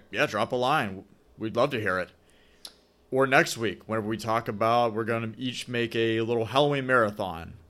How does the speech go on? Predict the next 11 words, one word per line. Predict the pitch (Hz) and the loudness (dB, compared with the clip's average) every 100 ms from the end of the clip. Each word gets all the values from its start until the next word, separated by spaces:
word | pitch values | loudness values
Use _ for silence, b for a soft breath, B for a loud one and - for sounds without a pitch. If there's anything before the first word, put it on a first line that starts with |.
| _ | _
of | - | -8
five | - 120 117 | 0 2 2
films | 131 120 113 101 | 0 -2 -2 -4
each | 127 - - - b b b b - _ - | -4 -6 -10 -14 b b b b -20 _ -10
that | 107 107 | -4 6
we | 160 | 6
would | 147 107 | 6 2
show. | - 98 82 85 - - b b b _ _ _ _ _ _ 135 | 0 -2 -4 -10 -14 -20 b b b _ _ _ _ _ _ -8
If | 113 | -2
you | 151 | 0
have, | 170 156 147 143 | 4 4 4 0